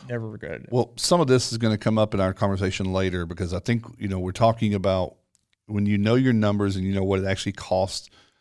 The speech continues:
Speaker 2: to be profitable to not, what your overhead is and what your cost of acquisition is, you start getting a little pickier on where you get your work 'cause you know
Speaker 1: Yeah.
Speaker 2: you have to. So we're gonna be talking a little bit about that. Well,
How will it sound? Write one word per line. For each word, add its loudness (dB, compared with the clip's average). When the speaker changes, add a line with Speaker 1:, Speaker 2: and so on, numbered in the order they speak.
Speaker 2:
to -6
be 0
profitable 0
to -6
not, 2
what -8
your 2
overhead 4
is 2
and -4
what -6
your -14
cost -2
of -2
acquisition -2
is, -4
you -6
start 2
getting 2
a 2
little 0
pickier -2
on -2
where -2
you -6
get -8
your -8
work -8
'cause -4
you 2
know 4
Speaker 1:
Yeah. 2
Speaker 2:
you 0
have -2
to. -8
So -2
we're 2
gonna 4
be 2
talking -4
a -8
little -8
bit -8
about -10
that. -10
Well, -2